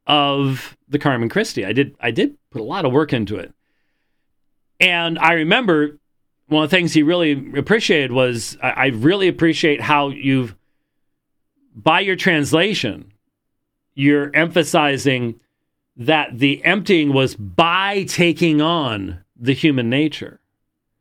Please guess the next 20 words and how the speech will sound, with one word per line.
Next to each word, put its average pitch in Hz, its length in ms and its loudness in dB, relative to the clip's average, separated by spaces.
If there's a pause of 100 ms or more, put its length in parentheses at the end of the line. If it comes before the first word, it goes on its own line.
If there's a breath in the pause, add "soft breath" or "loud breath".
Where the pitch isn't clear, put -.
(760)
So 185 200 0
it 170 60 0
was 160 140 2
making 220 280 2
himself 170 360 2
into 147 140 2
reputation. 135 540 -2
It 107 60 -6
wasn't 175 300 0
changing 156 720 -2 (800)
the 143 120 4
divine 143 380 2
nature, 117 560 -4 (640)
but 147 360 -2 (1160)
the 143 180 2
Son 208 400 0
had 175 340 0
to 170 80 2
become 160 400 2
incarnate 156 720 -2